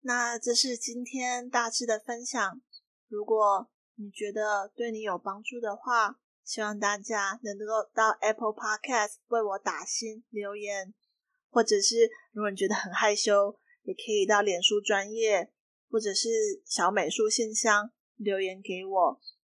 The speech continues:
你们的任何一句话、任何一点鼓励，都是我继续经营这个节目的动力，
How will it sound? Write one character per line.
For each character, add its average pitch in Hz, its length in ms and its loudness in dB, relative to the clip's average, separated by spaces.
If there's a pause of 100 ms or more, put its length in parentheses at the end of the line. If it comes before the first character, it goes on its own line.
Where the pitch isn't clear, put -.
你 202 140 -6
们 196 60 -8
的 190 140 2
任 220 200 2
何 202 140 -4
一 190 80 -4
句 208 180 -2
话、 208 360 4 (120)
任 214 160 -4
何 208 140 -2
一 202 40 2
点 190 220 -2
鼓 180 220 -2
励， 202 340 2 (220)
都 202 120 -2
是 202 140 2
我 175 140 6
继 202 260 -6
续 214 200 0
经 208 260 -8
营 185 140 -12
这 208 140 -2
个 190 100 0
节 185 200 -4
目 196 180 -8
的 175 180 0
动 190 260 -2
力， 190 300 -6